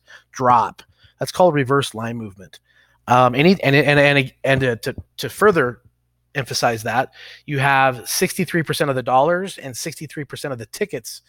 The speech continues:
on Saint Louis. And so why in the world, again, would they open up the floodgates to get more money already being exposed? Why would you open up the floodgates and,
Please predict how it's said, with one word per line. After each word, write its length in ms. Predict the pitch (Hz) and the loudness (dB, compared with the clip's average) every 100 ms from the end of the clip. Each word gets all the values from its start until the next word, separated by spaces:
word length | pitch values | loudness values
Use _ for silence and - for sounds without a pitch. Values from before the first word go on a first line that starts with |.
| _ _ _ - | _ _ _ -6
on 400 | 127 127 123 120 | -2 -2 -4 -8
Saint 260 | - 117 | -10 -10
Louis. 380 | 110 113 127 - | -10 -8 -6 -8
And 180 | - 131 | -12 -10
so 160 | - 143 | -4 -4
why 360 | 127 143 165 | 0 2 4
in 180 | 226 233 | 2 2
the 80 | 226 | 0
world, 420 | 190 151 147 147 | 4 4 4 2
again, 400 | 151 120 123 123 | -2 -2 -2 -2
would 80 | 120 | -4
they 120 | 120 | -4
open 240 | - 160 170 | -2 -2 -2
up 140 | 170 | -4
the 80 | 170 | -6
floodgates 560 | - 135 120 120 117 - | -6 -4 -4 -6 -8 -8
to 100 | 113 | -10
get 160 | 113 | -10
more 240 | 123 139 156 | -4 -2 0
money 380 | 135 127 123 - - - - - 139 | 0 -2 -6 -10 -18 -20 -20 -2 4
already 360 | 170 208 202 | 6 6 4
being 240 | 165 165 156 | 2 0 -2
exposed? 1040 | 131 - - 165 156 120 117 131 - - _ _ _ _ _ _ _ _ | -4 -6 0 2 2 0 -6 -10 -12 -16 _ _ _ _ _ _ _ _
Why 260 | 143 131 139 | -2 2 2
would 160 | 165 | 2
you 120 | 170 | 0
open 200 | 160 156 | 0 2
up 100 | 156 | -2
the 80 | - | -4
floodgates 540 | - 147 139 127 131 131 | -2 0 0 -2 -6 -6
and, 180 | 123 | -10